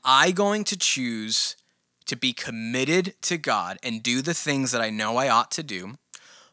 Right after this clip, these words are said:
Or am I going to try to recreate the honeymoon phase with another person or another thing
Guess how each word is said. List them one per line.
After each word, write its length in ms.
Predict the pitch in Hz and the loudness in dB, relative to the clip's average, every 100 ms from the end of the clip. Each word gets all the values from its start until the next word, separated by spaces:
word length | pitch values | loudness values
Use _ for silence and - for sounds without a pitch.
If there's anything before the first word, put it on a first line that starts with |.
| _ _ | _ _
Or 720 | 196 254 202 123 120 170 180 - _ | 2 4 4 4 2 0 -6 -14 _
am 140 | 156 151 | 0 4
I 220 | 143 175 | 6 6
going 300 | 190 185 185 | 6 2 2
to 100 | 170 | 0
try 340 | 147 - 139 139 | 0 4 6 6
to 100 | 127 | 2
recreate 1040 | 117 123 151 190 - - 151 120 120 - | -2 0 0 0 -4 -4 0 0 0 -2
the 100 | 117 | -4
honeymoon 720 | 107 - 165 202 208 139 113 | -4 2 4 6 4 0 -2
phase 680 | 110 - 95 87 104 - - - - _ _ | -6 -6 -6 -6 -4 -2 -2 -6 -18 _ _
with 180 | 139 131 | -4 -2
another 320 | 135 147 151 | 0 2 0
person 720 | - - 196 185 - 147 127 - | -2 -2 2 4 4 2 0 -2
or 240 | 135 147 | 4 6
another 420 | 143 139 139 120 | 6 6 4 2
thing 720 | 110 - 190 214 139 110 117 | -4 -4 2 4 4 2 -2